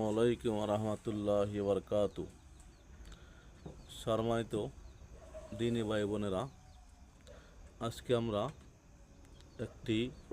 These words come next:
অতি মর্যাদাপূর্ণ দিনের কথা আলোচনা করব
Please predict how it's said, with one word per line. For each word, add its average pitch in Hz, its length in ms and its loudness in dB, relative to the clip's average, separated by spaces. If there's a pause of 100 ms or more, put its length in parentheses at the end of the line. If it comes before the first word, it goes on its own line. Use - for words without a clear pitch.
(480)
অতি 113 340 2
মর্যাদাপূর্ণ 110 800 2 (1120)
দিনের 120 280 4
কথা 110 300 -2
আলোচনা 92 340 0
করব 82 220 -6